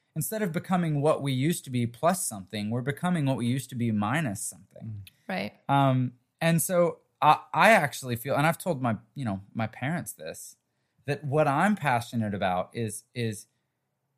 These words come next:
Speaker 1: is helping people who, who have questions and doubts to face them head on.
Speaker 3: Yeah.
Speaker 1: And I have no, I have no, like, dog in the race of where the, the, they end up from there.
Speaker 3: Yeah.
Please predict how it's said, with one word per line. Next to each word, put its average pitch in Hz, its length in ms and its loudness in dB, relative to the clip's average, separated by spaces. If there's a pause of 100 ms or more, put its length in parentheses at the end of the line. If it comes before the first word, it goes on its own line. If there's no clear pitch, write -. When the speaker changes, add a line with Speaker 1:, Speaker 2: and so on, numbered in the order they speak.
(100)
Speaker 1:
is 147 180 -2
helping 196 520 0
people 120 800 -4 (1600)
who, 143 380 -2 (120)
who 147 100 -2
have 151 360 4
questions 131 640 -2
and 127 240 -2
doubts 104 400 0
to - 140 -14
face 135 380 -6
them 117 180 -2
head 117 260 0
on. 90 260 -6 (220)
Speaker 3:
Yeah. 202 300 -4 (920)
Speaker 1:
And 170 160 4
I 175 100 4
have 180 220 4
no, 190 460 4 (220)
I 147 140 2
have 175 240 2
no, 190 400 2 (100)
like, 135 340 0
dog 156 320 6
in 147 120 0
the 127 100 0
race 151 320 2
of 113 120 -10
where 131 180 0
the, 123 220 -2
the, 123 380 -6
they 123 220 -2
end 120 180 2
up 170 160 2
from 85 220 -12
there. - 240 -20 (160)
Speaker 3:
Yeah. 170 400 2